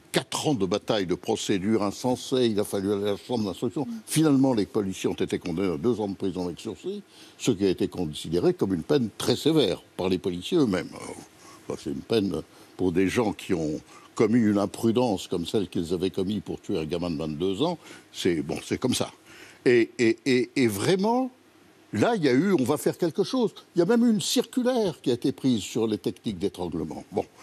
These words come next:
Speaker 1: la France a été condamnée deux fois par la Cour européenne des droits de l'homme pour cette technique. Alors, je, Traoré, c'est, c'est, c'est actuellement sous une enquête judiciaire. Moi, j'ai pas à
Speaker 2: Affaire
Speaker 1: prendre
Speaker 2: Adama
Speaker 1: position
Speaker 2: Traoré.
Speaker 1: là-dessus. Mais enfin,
Speaker 2: Adama Traoré.
Speaker 1: les éléments que l'on a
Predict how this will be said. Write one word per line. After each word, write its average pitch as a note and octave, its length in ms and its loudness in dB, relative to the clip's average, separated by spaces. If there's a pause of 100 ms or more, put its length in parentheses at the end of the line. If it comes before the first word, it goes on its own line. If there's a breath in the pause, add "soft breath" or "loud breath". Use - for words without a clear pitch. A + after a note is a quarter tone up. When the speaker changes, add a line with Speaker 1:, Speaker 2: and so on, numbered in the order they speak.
(220 loud breath)
Speaker 1:
la F3 120 4
France G#3 320 -2
a E3+ 60 6
été D#3 200 0
condamnée D#3 400 2
deux G#2+ 300 2
fois F#3+ 280 0
par C3+ 140 -2
la A#2+ 100 0
Cour C#3 180 2
européenne A2+ 340 0
des A2+ 120 2
droits A#2+ 200 0
de B2+ 80 -4
l'homme G3+ 240 2 (440 soft breath)
pour C#4 200 0
cette - 240 -2
technique. - 560 -4 (1500 loud breath)
Alors, A2 280 2 (140)
je, - 140 2 (260)
Traoré, G2+ 480 4
c'est, G#2 380 -2
c'est, - 360 0
c'est - 220 -2
actuellement B2+ 800 0
sous G#2+ 280 -4
une G2+ 100 0
enquête F#2+ 320 -2
judiciaire. G#2 580 0
Moi, G2+ 120 2
j'ai F#2+ 160 -2
pas G#2 120 -4
à F#2 40 0
Speaker 2:
Affaire G#3 140 -6
Speaker 1:
prendre F#2 140 -2
Speaker 2:
Adama G2 160 -2
Speaker 1:
position D#3 240 -2
Speaker 2:
Traoré. F#3 160 2
Speaker 1:
là-dessus. G#2+ 340 0
Mais F#2+ 60 -2
enfin, C3 240 2
Speaker 2:
Adama F3+ 140 -4 (100)
Traoré. E3+ 240 -10
Speaker 1:
les G#2+ 280 4
éléments B2 360 4
que - 100 -6
l'on G#2+ 280 2
a A3 220 2